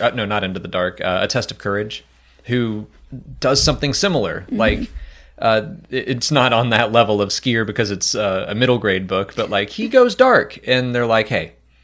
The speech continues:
Speaker 1: one bad day doesn't make you a bad person. Like, come on back to the fold. We'll take care of you."
Speaker 2: Mm-hmm.
Speaker 1: So I, I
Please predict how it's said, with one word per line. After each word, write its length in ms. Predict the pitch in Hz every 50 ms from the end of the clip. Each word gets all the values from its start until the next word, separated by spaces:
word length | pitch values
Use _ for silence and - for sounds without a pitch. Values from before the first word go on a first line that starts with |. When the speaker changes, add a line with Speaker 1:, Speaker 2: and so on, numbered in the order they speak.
| _ _ _ _ -
Speaker 1:
one 260 | 117 117 120 120 120
bad 260 | 107 107 107 104 92 90
day 380 | 98 90 87 85 85 82 - - _ -
doesn't 220 | 110 98 110 90
make 180 | 98 95 - -
you 80 | 98 95
a 40 |
bad 360 | - - 82 80 82 82 82 -
person. 480 | - - - - - - 73 76 - -
Like, 300 | - 85 - - - - _ _ _ - - - - _ -
come 160 | - 107 101
on 140 | 101 101 104
back 220 | 92 95 95 - -
to 60 | 104
the 80 | 101 101
fold. 420 | - - 92 92 87 87 85 - - _ _ -
We'll 120 | - 95
take 220 | - - 92 87 -
care 220 | - 196 - -
of 120 | - -
you." 180 | 92 92 95 - - _ _ _ -
Speaker 2:
Mm-hmm. 280 | - 226 202 185 143 117 - -
Speaker 1:
So 460 | - - 120 107 101 98 98 - - _ _ _ _ _ _ _ _ _ _ _ _ _ _ _ _ _ _ _ _ _ _ _ _ _ _ - 135
I, 320 | 123 90 - - 135 127 120 117
I 220 | 117 117 110 107